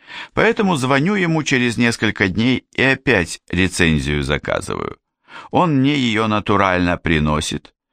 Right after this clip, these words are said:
но, чувствуя, видимо, все-таки что-то вроде неловкости, бормочет сначала нечто извинительное, а потом обращается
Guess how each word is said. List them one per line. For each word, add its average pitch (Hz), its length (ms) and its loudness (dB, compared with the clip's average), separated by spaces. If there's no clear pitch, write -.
но, 180 380 0
чувствуя, 113 560 0
видимо, 104 400 0
все-таки 90 420 -4
что-то 92 360 0
вроде 85 360 2
неловкости, 160 800 -2
бормочет 160 540 0
сначала 143 460 0
нечто 123 440 0
извинительное, 82 920 0
а - 80 0
потом 143 340 0
обращается 104 800 0